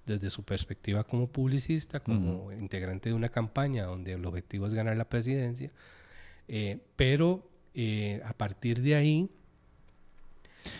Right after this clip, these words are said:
Speaker 1: El
Speaker 2: Va-,
Speaker 1: ajá.
Speaker 2: valga la aclaración, Eric, que no es la primera persona que dice algo así. Es decir,
Speaker 1: Ujú.
Speaker 2: eh, acá en Costa Rica, si yo no estoy recordando mal, y creo que no lo estoy, Iván Barrantes, eh,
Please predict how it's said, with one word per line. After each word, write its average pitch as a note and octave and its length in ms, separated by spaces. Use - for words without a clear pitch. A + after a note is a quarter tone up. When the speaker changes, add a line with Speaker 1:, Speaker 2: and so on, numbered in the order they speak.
Speaker 1:
El B2 180
Speaker 2:
Va-, A#2 160
Speaker 1:
ajá. A#2+ 300
Speaker 2:
valga A2+ 220
la D#3 80
aclaración, B2+ 460
Eric, C3 200
que G2 140
no G2 240
es A#2+ 60
la D3+ 80
primera A2+ 300
persona A#2 340
que A2 80
dice G#2+ 120
algo B2 140
así. G#2+ 260
Es F2+ 120
decir, A#2 340
Speaker 1:
Ujú. G#3+ 120
Speaker 2:
eh, F2+ 300
acá F#2+ 220
en F#2+ 80
Costa C3 240
Rica, B2+ 300
si G2+ 300
yo B2 140
no E3 100
estoy D#3+ 200
recordando B2+ 500
mal, A2 300
y F2+ 80
creo G2+ 160
que B2+ 100
no A2+ 120
lo B2 80
estoy, A#2 560
Iván G#2 400
Barrantes, G#2+ 840
eh, E2+ 380